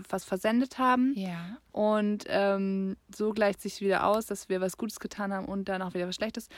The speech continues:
Speaker 1: Und der Erlös, den spenden wir dann an, an irgendwas
Speaker 2: Okay.
Speaker 1: Gutes.
Speaker 2: Ich habe auch eine Idee. Also man könnte, wir können ja auch Müll sammeln und daraus machen
Speaker 1: Ja.
Speaker 2: wir Skulpturen. Also wir bauen uns nach. Also
Speaker 1: Ja.
Speaker 2: so eine mittlere Frau
Speaker 1: Ja.
Speaker 2: und eine zu schwache Frau, die mit einem Hund Gassi geht, der ist ein bisschen zu kurz.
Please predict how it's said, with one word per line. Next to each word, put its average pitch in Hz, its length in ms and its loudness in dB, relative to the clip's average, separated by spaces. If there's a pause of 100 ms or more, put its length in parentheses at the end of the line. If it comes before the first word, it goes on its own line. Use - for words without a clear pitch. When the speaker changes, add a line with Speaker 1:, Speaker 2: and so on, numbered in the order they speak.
(280)
Speaker 1:
Und 202 100 2
der 196 120 6
Erlös, 214 500 2 (240)
den 208 100 -2
spenden 185 400 0
wir 165 120 0
dann 160 260 -4
an, 165 320 -6
an 165 180 -6
irgendwas 165 560 -6 (140)
Speaker 2:
Okay. 208 320 -6
Speaker 1:
Gutes. 160 460 -2
Speaker 2:
Ich 185 420 -2
habe 226 220 0
auch 233 80 2
eine 302 160 -4
Idee. 294 120 -8 (460)
Also 233 220 2
man 247 180 2
könnte, 240 220 2 (100)
wir 226 80 0
können 240 220 4
ja 208 140 6
auch 202 140 0
Müll 214 300 6
sammeln 285 340 2 (480)
und 220 120 -4
daraus 226 300 2
machen 208 260 0
Speaker 1:
Ja. 196 60 0
Speaker 2:
wir 190 120 0
Skulpturen. 240 640 -2
Also 185 180 -4
wir 175 160 0
bauen 165 300 -4
uns 165 240 -10
nach. 208 260 -2 (340)
Also 185 160 2
Speaker 1:
Ja. 180 140 2
Speaker 2:
so 180 60 0
eine 170 140 -2
mittlere 247 420 -2
Frau 247 340 2
Speaker 1:
Ja. 185 220 0
Speaker 2:
und 185 100 0
eine 180 180 -2
zu - 140 -6
schwache 196 340 -4
Frau, 180 280 -2
die 175 120 -4
mit 180 160 -2
einem 170 140 0
Hund 220 160 2
Gassi 233 240 -6
geht, 226 160 -4
der 190 80 -4
ist 180 60 -6
ein - 20 -18
bisschen 180 220 -8
zu 190 100 -14
kurz. 220 180 -10